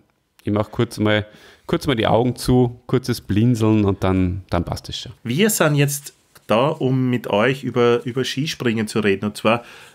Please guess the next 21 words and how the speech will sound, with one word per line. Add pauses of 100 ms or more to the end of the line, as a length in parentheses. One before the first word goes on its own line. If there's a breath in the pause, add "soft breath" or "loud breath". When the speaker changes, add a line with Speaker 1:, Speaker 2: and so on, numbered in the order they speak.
Speaker 2:
reden
wir
nicht
nur
über
Skispringen.
Über
Skispringen,
ich
hab
auch
zum
Olli
gesagt,
"Olli,
erklär
mir
mal
Skispringen.
Erklär
mir